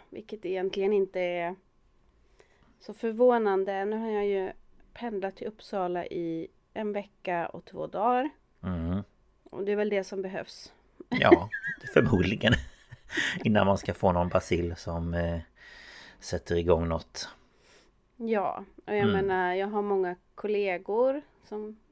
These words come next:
Speaker 1: kan dra med sig från sjuka
Speaker 2: Ja.
Speaker 1: barn och what not. Och
Speaker 2: Såklart.
Speaker 1: man, man vet ju inte om man, någon kanske går och nyser i ansiktet när man går till och från tåget där. Och sen vet man ju inte
Speaker 2: Mm.
Speaker 1: vad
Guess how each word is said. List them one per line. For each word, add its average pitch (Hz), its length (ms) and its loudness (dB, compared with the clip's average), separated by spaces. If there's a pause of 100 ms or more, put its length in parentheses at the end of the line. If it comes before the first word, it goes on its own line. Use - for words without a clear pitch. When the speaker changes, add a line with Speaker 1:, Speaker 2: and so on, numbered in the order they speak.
(520)
Speaker 1:
kan 226 220 -2
dra 220 120 -2
med 220 240 -4
sig 220 180 -10
från 208 420 -6 (260)
sjuka - 300 -8
Speaker 2:
Ja. - 200 -6
Speaker 1:
barn 202 400 -2
och 196 360 -4
what 202 300 -10
not. 202 420 -8
Och 196 280 -2 (460)
Speaker 2:
Såklart. 180 300 -8
Speaker 1:
man, 175 260 -4
man - 120 -8
vet 214 220 -4
ju 285 40 4
inte 277 260 4
om 233 120 -2
man, 202 220 2
någon 185 160 2
kanske 226 300 -2
går 240 200 0
och 233 80 -2
nyser 220 420 -4
i 208 40 0
ansiktet 196 500 -6
när 190 60 -2
man 180 200 -2
går 180 160 -2
till 185 300 -4
och 185 80 -4
från 175 480 -6 (1040)
tåget 180 500 -4
där. 240 600 2
Och 208 60 -8
sen 185 220 -2
vet 208 180 -4
man 185 120 2
ju 175 40 4
inte 180 160 0
Speaker 2:
Mm. 165 120 -4
Speaker 1:
vad 175 560 -6